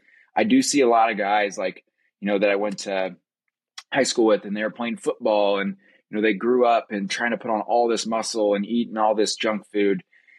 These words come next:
And then realistically, once they kinda get out of high school, well, now they're, you know, their, their stomach and their body's used to intaking all that food and all that processed food. And then now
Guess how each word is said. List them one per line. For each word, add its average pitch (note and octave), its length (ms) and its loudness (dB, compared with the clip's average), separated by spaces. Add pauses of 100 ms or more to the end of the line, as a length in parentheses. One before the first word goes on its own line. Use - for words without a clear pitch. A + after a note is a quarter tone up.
(280)
And B2 140 2
then B2 100 2
realistically, B2+ 760 2
once A#2 380 -2
they A2 220 2
kinda G#2+ 320 0
get G#2+ 140 0
out G2+ 160 2
of F#2 60 -6
high D3 140 0
school, G#2 480 0
well, G#2 420 4 (640)
now A#2+ 220 2
they're, A#2 240 2
you G#2 100 -6
know, G2+ 140 -8
their, G2+ 300 -8
their G#2+ 100 -6
stomach A2+ 480 -2
and G#2+ 100 -4
their G#2 80 -4
body's G2 460 0
used A#2 240 -4
to G2+ 200 -4
intaking A2 580 -2
all G2 180 4
that F#2+ 240 0 (100)
food A#2+ 300 6
and G#2 100 -2
all G2+ 100 0
that G2 180 -2
processed G#2 500 -4
food. C#3 400 2
And G#2+ 140 -2
then G#2 160 -2
now A2+ 480 2